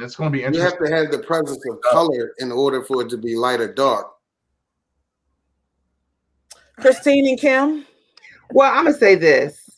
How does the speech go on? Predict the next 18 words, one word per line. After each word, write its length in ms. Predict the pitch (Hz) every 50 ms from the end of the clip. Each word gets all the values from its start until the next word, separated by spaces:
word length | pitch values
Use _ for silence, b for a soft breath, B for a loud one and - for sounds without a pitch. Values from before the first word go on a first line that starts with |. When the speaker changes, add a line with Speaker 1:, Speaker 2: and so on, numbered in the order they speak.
| _ _ _ _ _ -
Speaker 4:
I 180 | 190 226 277
think 360 | - - 226 185 185 190 190 - 156 143 165
that 420 | 160 160 156 147 147 139 - - - _ _ - _ _ - 1077 1077 - - 1077 1077 - - - 1077 - - - - 147
there 200 | 180 196 208 - - -
are 240 | 170 190 226 262 240
people 560 | 233 226 185 170 - 160 156 165 247 - _ _ _ _ _ _ _ _ _ _ _ _ -
of 320 | 170 180 196 202 196 - _ - - -
different 360 | 190 220 220 - 180 - - - _ _ _ _ _ _ -
races. 300 | 147 131 160 165 - 160
Speaker 2:
Am 100 | 190 202
I 240 | 196 190 185 180 175
awake, 240 | 202 214 202 -
Michael? 440 | 202 202 202 202 202 208 208 202 -
Am 140 | 180 185 190
I 140 | 190 180 185
awake 300 | 180 180 208 190 190 190
now, 240 | 202 202 202 196 196
Michael? 460 | 202 196 196 196 - 202 202 196 -